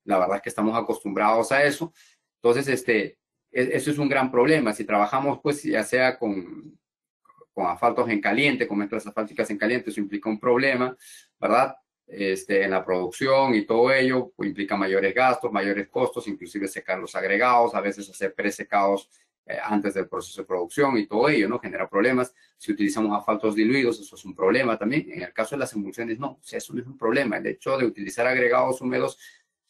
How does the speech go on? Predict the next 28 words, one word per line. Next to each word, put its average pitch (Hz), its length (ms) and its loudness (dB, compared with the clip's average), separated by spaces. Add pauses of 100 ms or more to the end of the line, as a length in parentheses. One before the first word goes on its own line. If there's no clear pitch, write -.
(100)
eh, 98 420 2 (320)
no 110 180 2
limita 127 460 2
que 139 80 -4
nosotros 107 460 -2
podamos 107 560 0
generar 95 400 -2
la 107 60 0
solución, 95 580 -2
hacer 92 240 -6
la 101 80 0
solución. 101 500 -4 (400)
Lo 110 140 4
único 139 340 4
que 135 60 2
hay 117 80 2
que - 80 -2
tener 120 320 0
cuidado 123 340 2
ahí 123 180 4
es 135 140 -4
que - 80 -6
los 113 160 -2
agregados 98 460 0
no 98 100 -2
estén 95 260 -8
saturados. - 680 -4
Ojo, - 200 -4